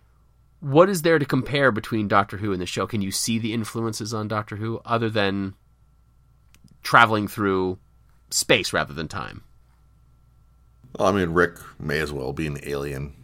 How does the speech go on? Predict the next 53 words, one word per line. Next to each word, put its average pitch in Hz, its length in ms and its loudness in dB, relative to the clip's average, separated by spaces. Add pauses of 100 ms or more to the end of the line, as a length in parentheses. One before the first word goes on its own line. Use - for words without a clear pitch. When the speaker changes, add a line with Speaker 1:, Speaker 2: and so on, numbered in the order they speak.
(120)
Speaker 2:
given 69 240 -6
his 69 120 -8
personality. 76 800 -8 (460)
Speaker 1:
Hmm. 101 280 0
Speaker 2:
Um, 110 640 10 (160)
just, 135 360 2
yeah, 110 400 6
it, 73 120 -4 (300)
well, 82 160 0
the 85 120 -2
travel 101 360 4
thing 80 240 -2
is 73 300 -6
obviously 71 380 -4
a 69 60 -2
big, 69 300 -8 (260)
big 71 180 -6
comparison. 73 520 -6
You've 73 100 -6
got 73 140 -4
the 76 80 -10
tardis, 71 400 -4
which 71 160 -10
does 69 360 -8 (100)
space 67 340 -8
and 73 100 -8
time 71 200 -8
travel, 71 360 -6
versus 71 360 -8
the - 80 -8
portal 78 320 -4
gun, 76 260 -4
which, - 260 -6 (500)
strictly - 420 8
speaking, 85 340 -2
just 73 200 -4
does 69 140 -2
space - 280 -2
travel, 67 260 -4
but 87 140 -2
it, - 480 -6
they 95 80 0
also 85 260 -2
do 78 220 -6
interdimensional 71 800 -6
travel 65 400 -6
and, 67 100 -8
and, 58 240 -12
and 62 240 -14
travel 73 300 -2
between 71 320 -8
realities. 69 600 -4
So, - 500 -8